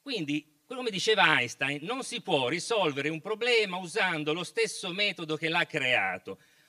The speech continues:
Oggi è il tre ottobre, è una data rilevante perché oggi c'è stata la riunificazione di una Germania che appena riunificata ha fatto ripartire il proprio desiderio di dominio.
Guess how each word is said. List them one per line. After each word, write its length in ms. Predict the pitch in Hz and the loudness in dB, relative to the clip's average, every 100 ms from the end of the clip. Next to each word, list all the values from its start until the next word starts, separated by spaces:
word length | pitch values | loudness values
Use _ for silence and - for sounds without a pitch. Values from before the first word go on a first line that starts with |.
| _ | _
Oggi 320 | 208 233 165 | 0 0 0
è 40 | |
il 60 | 165 | -4
tre 160 | 165 170 | -2 -2
ottobre, 500 | 156 180 165 123 135 | -4 -2 -2 0 -2
è 40 | |
una 100 | 156 | 0
data 260 | 202 202 156 | -2 0 0
rilevante 720 | 156 160 185 165 131 113 120 | 0 2 2 2 0 -6 -10
perché 300 | 135 127 160 | -10 -4 0
oggi 380 | 214 208 131 135 | 2 0 -4 -6
c'è 120 | 143 | -6
stata 320 | - 170 151 | -4 -4 -2
la 120 | 147 | -2
riunificazione 720 | 147 156 151 151 156 - 190 | -4 -6 -8 -8 -8 -8 -6
di 80 | 139 | -4
una 140 | 151 151 | -4 -4
Germania 680 | 160 175 220 220 214 214 226 _ - _ _ | -6 -4 -2 -2 -2 -6 -10 _ -20 _ _
che 120 | _ 160 | _ -4
appena 400 | - 233 214 180 | 2 2 2 0
riunificata 920 | 170 180 185 214 196 190 180 180 156 | -2 -6 -8 -2 2 2 0 -4 -4
ha 60 | |
fatto 300 | 151 165 - | -6 -6 -6
ripartire 560 | 165 160 156 147 175 156 | -8 -2 -4 -4 -6 -4
il 100 | 131 | -4
proprio 260 | 156 147 | -6 -4
desiderio 460 | 147 135 135 156 135 | -6 -6 -4 -2 -2
di 80 | 123 | -6
dominio. 580 | 123 120 101 95 101 | -10 -10 -10 -10 -10